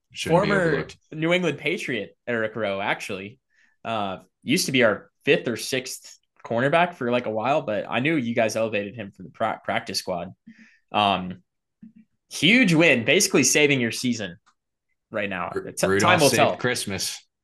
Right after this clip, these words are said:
Speaker 2: Yeah.
Speaker 1: Rudolph saved Christmas, baby.
Speaker 2: Wouldn't be the first time. <laughs>
Speaker 1: No, sir.
Speaker 2: Um, talking about my team really quick. My New England Patriots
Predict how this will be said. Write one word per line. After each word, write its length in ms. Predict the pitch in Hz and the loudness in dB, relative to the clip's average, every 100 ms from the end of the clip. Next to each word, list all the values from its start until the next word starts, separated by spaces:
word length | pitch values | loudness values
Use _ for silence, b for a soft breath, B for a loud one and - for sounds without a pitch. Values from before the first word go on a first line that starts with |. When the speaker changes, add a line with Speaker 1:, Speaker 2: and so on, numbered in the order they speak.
| _ _ _ - | _ _ _ 2
Speaker 2:
Yeah. 180 | 220 - | 2 2
Speaker 1:
Rudolph 320 | - 90 98 | -2 -2 -2
saved 260 | - 104 101 | 0 -2 -2
Christmas, 400 | 101 92 - 80 | -2 -4 -4 -6
baby. 380 | 85 85 82 85 _ | -4 -4 -4 -10 _
Speaker 2:
Wouldn't 280 | - 131 147 | -2 0 2
be 120 | 156 | 4
the 60 | 151 | 2
first 280 | - 147 143 | 2 0 0
time. 260 | 131 107 107 _ _ | -4 -6 -10 _ _
<laughs> 160 | - | -4
Speaker 1:
No, 840 | 220 202 226 - 220 - - - 82 | -2 0 -2 -2 -6 -8 -18 -10 -8
sir. 460 | - - - - - _ _ _ _ _ | -6 -4 -4 -6 -12 _ _ _ _ _
Speaker 2:
Um, 540 | 127 123 120 107 104 - _ _ _ _ _ _ _ _ _ | -4 0 0 -2 -6 -16 _ _ _ _ _ _ _ _ _
talking 240 | - 190 196 | 2 2 4
about 240 | 156 131 | 2 2
my 160 | 127 156 | 2 0
team 260 | - 127 | -2 -8
really 200 | 110 104 | -8 -10
quick. 280 | 101 104 98 - _ _ _ _ _ _ _ _ _ _ | -10 -12 -12 -16 _ _ _ _ _ _ _ _ _ _
My 160 | 135 185 | 2 4
New 100 | 185 | 4
England 220 | 165 143 | 0 0
Patriots 800 | 147 139 139 107 101 - - - | 0 0 -2 -8 -8 -10 -12 -14